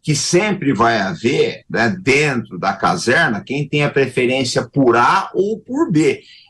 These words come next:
Cabe à pessoa não ceder a essas tentações, né, a essas tentações, esses viés políticos, e manter o rumo ali do trabalho em sincronia com o Estado.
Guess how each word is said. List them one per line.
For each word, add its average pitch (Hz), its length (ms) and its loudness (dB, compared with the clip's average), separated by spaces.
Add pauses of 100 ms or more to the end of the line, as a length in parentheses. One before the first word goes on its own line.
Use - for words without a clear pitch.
(140)
Cabe 165 440 2
à 117 60 -4
pessoa 127 600 0
não 143 380 2
ceder 170 680 0
a 131 180 2
essas 143 600 -4
tentações, 139 880 0
né, 143 200 0 (240)
a 98 100 0
essas 110 220 -2
tentações, 113 560 -2
esses 101 300 -6
viés 107 320 2
políticos, 147 680 -4 (320)
e 180 460 2 (540)
manter 151 720 2
o 175 200 -2
rumo 151 460 2
ali 143 240 0
do 208 260 -4
trabalho 180 600 2
em 208 180 -2
sincronia 202 840 0
com 196 160 -8
o 214 60 -2
Estado. - 500 -2